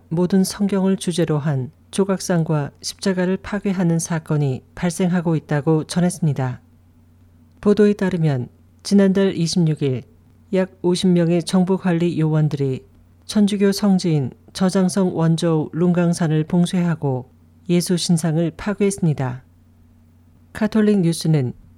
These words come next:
중국 정부가 기중기로 예수상과 성모 마리아상 등을 파괴해 오 톤에 달하는 파편들이 공원에 쌓여 있으며 기타 종교의 신상과 기념비도 역시 파괴됐다고 전했습니다.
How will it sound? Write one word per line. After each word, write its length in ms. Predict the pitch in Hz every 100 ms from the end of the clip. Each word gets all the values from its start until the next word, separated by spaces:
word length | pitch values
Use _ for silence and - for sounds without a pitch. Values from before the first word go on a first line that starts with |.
| -
중국 340 | - 196 202
정부가 640 | - 180 170 165 165 131 -
기중기로 680 | - 180 185 165 160 139 117 - - _ -
예수상과 800 | 185 180 185 185 165 170 160 127
성모 380 | - 196 196 190
마리아상 580 | 170 151 151 147 160 143
등을 280 | 139 147 143
파괴해 560 | - 185 165 143 117 98 _ _ _ _
오 140 | 185
톤에 280 | 185 196 190
달하는 520 | 185 175 170 180 127
파편들이 760 | - 196 - 185 160 147 127 -
공원에 400 | - 180 170 175
쌓여 260 | 175 190 185
있으며 520 | 175 - 143 131 123 - _ _ _ -
기타 360 | - 196 196 208
종교의 420 | 202 180 180 180
신상과 640 | 170 - 202 202 180 185 175
기념비도 760 | 170 160 151 147 147 131 - - -
역시 320 | 151 - 170 160
파괴됐다고 920 | - 202 208 185 165 147 135 143 139
전했습니다. 800 | - 175 170 170 139 135 123